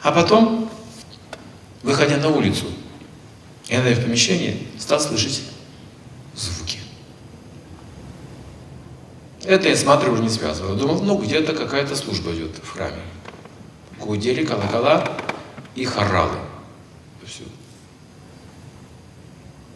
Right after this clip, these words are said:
Где-то спустя неделю-другую я стал понимать, никакой церкви здесь рядом нет.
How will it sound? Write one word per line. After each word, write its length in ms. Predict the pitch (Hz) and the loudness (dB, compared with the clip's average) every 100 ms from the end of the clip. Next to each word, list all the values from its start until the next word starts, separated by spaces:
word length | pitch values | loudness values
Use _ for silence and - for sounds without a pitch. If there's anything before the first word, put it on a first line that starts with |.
| - | -16
Где-то 320 | - 160 160 - | 0 2 4 0
спустя 480 | - - - 156 | 0 -2 4 6
неделю-другую 720 | 139 135 143 131 117 123 160 | 6 4 2 2 2 4 6
я 80 | 165 | 6
стал 180 | - 139 | 4 0
понимать, 460 | 135 123 110 95 - | 0 0 2 0 0
никакой 440 | 104 - - 139 | -4 -6 -6 -6
церкви 400 | 143 - - - | -4 -4 -4 -4
здесь 180 | 110 107 | -6 -4
рядом 300 | 95 107 - | -4 -4 -6
нет. 140 | - | -8